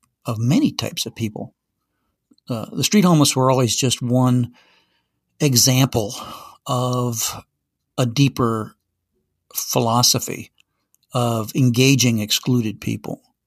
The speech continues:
And I think, um, that begs the question,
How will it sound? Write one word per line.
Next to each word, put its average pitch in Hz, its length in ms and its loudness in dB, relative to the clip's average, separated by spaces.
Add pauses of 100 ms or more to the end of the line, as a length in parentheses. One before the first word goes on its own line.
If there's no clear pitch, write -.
(140)
And 110 160 -6
I 113 60 -4
think, 131 340 0 (640)
um, 113 460 -6 (1300)
that 139 240 2
begs 131 280 2
the - 60 -6
question, 123 840 -2